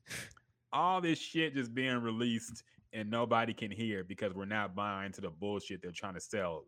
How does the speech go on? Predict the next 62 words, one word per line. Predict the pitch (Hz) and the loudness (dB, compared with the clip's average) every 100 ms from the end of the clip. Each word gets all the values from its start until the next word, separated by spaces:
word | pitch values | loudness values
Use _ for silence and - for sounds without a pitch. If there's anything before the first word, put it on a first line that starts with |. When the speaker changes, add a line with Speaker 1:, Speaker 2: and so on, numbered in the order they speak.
| - | -12
Speaker 2:
in | 98 | -6
order | 95 90 87 | -2 -2 -4
for | 98 92 | -6 -6
us | 85 | -6
to | 82 | -8
hear | 90 85 73 | -8 -6 -8
it. | - | -10
So | - 92 87 85 - - - | -8 -4 -2 -4 -10 -12 -2
Speaker 1:
Yeah. | 107 92 - | 2 2 2
Speaker 2:
this | 170 | 0
is | 180 | 2
a | 117 | 2
weird | 98 127 127 | 4 6 6
era | 107 107 | 4 2
of | 92 | 2
music | 101 92 87 | -2 -6 -8
we're | 82 | -6
in | 85 76 | -6 -8
right | 69 76 | -10 -12
now, | 73 69 71 | -14 -16 -16
man. | 73 71 | -14 -2
Speaker 1:
It | 98 101 | 0 2
is. | 104 95 - - - | 4 2 0 0 2
<laughs> | 110 - - - _ _ _ _ _ - | 6 4 4 -16 _ _ _ _ _ 0
Speaker 2:
It's | |
crazy | 113 120 101 87 | 4 6 4 0
shit. | - 73 71 - - | -4 -6 -8 -14 -12
So, | - 92 80 80 - | -6 -4 -4 -6 -6
yeah, | 98 85 | -2 0
who | 147 185 | 4 4
even | 170 113 | 4 6
knows | 113 120 | 8 8
if | 98 | 6
Donda | 98 104 90 | 2 2 0
two | - 98 | -2 -4
is | 80 | -4
good? | 78 73 | -6 -6
I'm | 87 | -4
sure | 107 165 | 0 4
it's | 123 - | 4 4
ass, | 85 78 71 - - - | -4 -4 -6 -6 -8 -2
'cause | 104 | 0
if | 104 | 4
it | 120 | 6
was | 117 110 | 6 4
good, | 95 127 113 | 6 8 8
they | 104 | 6
would | 104 95 | 2 2
have | 87 | 4
put | 113 | 2
it | 90 | 4
out. | 90 85 90 | 0 0 0
Def | 110 | 0
Jam | 113 98 | 0 -2
would | 92 | -2
have | 82 | -4
put | 107 | -2
it | 87 | -2
out | 82 82 | -2 -2
on | 78 78 | -4 -8
streaming. | - 90 76 71 76 | -8 -8 -8 -12 -10
So, | - 85 76 | -4 -4 -4